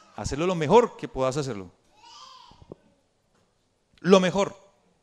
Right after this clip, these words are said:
Como para el Señor, no sirviendo al ojo,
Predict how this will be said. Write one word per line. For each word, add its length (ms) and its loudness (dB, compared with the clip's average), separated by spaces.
Como 220 -4
para 160 0
el 100 -8
Señor, 380 -4
no 180 -4
sirviendo 440 -4
al 80 -2
ojo, 280 -6